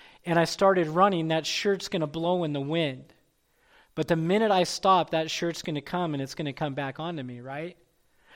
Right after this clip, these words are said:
That's the image that we have. We have to keep running. We have to keep running. We have to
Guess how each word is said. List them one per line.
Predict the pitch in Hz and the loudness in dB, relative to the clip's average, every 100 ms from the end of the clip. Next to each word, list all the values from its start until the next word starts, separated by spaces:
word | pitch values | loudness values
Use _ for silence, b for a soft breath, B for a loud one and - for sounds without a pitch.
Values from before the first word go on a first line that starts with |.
| B B 147 | B B -2
That's | 139 190 208 - | 6 6 6 0
the | 202 185 | 0 4
image | 208 170 147 | 4 2 0
that | 165 | -2
we | 160 | 0
have. | 139 180 156 131 - B B B | -2 -2 -4 -10 -16 B B B
We | 170 185 | 2 2
have | 151 202 208 | 2 0 2
to | 208 | -4
keep | - 208 190 | -4 -6 -6
running. | 170 180 226 180 127 113 B B | 2 6 6 4 -4 -10 B B
We | 151 151 | -4 0
have | 175 190 | 0 0
to | 196 | -2
keep | - 196 | -4 -6
running. | 202 208 180 | -4 -4 -2
We | 160 | 0
have | 175 180 | 2 2
to | 185 | -4